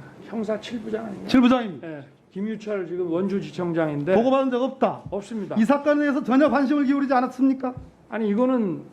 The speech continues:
Speaker 1: 사건 자체가 부장 전결 사건입니다. 아예 보고가 올라오진
Speaker 2: 그게
Speaker 1: 않습니다.
Speaker 2: 윤석열식 수사입니다. 총장님이 관심 두는 사건은 무한대의 수사.
Speaker 1: 아니요.
Speaker 2: 총장,
Speaker 1: 이
Speaker 2: 잠깐 들어보세요. 총장님이 관심 없는 사건은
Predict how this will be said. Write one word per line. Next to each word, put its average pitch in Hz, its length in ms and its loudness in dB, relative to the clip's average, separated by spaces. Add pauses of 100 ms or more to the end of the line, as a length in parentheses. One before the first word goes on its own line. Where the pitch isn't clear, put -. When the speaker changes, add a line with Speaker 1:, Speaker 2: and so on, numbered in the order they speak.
Speaker 1:
사건 247 400 -2
자체가 202 560 0
부장 202 340 0
전결 190 380 0
사건입니다. 160 720 -6 (320)
아예 220 280 2
보고가 202 380 2
올라오진 180 460 2
Speaker 2:
그게 269 260 4
Speaker 1:
않습니다. 262 240 4
Speaker 2:
윤석열식 269 800 0 (1120)
수사입니다. 190 720 -2 (540)
총장님이 339 640 8
관심 285 340 4
두는 294 160 2
사건은 277 440 6
무한대의 320 640 6
수사. 226 300 -8 (800)
Speaker 1:
아니요. 160 440 -2
Speaker 2:
총장, 359 340 4
Speaker 1:
이 269 80 -14
Speaker 2:
잠깐 262 260 -2
들어보세요. 269 580 2 (760)
총장님이 240 440 6
관심 240 260 2
없는 311 200 6
사건은 339 540 2